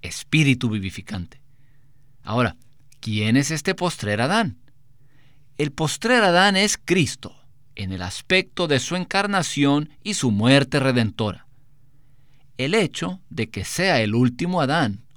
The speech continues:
o sea, el postrer Adán, significa que Cristo es el fin de la vieja creación.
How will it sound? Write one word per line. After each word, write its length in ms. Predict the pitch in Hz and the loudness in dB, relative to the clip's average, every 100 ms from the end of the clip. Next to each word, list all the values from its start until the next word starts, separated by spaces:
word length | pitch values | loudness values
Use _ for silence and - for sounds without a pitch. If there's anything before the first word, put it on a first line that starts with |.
| - | -18
o 100 | - | -4
sea, 340 | 151 123 - - - - - - | 0 0 0 -12 -20 -20 -18 -10
el 120 | 104 | -10
postrer 440 | - 101 - 240 | -10 -10 2 4
Adán, 380 | 156 110 123 151 - - - - - | 6 4 0 -4 -12 -20 -20 -20 -14
significa 680 | - 220 214 - 226 - 214 | -2 2 2 2 -2 0 0
que 240 | 147 123 | 0 -2
Cristo 640 | - 202 233 214 - 202 - | 0 0 0 0 -2 -2 0
es 240 | 190 196 | 0 2
el 200 | 175 123 | 2 2
fin 420 | - - 208 202 | 0 -2 0 2
de 120 | 196 156 | 4 2
la 120 | 90 | 2
vieja 480 | 107 170 190 160 135 | 0 2 2 0 -4
creación. 560 | 120 107 - 101 - | -4 -4 -4 -10 -14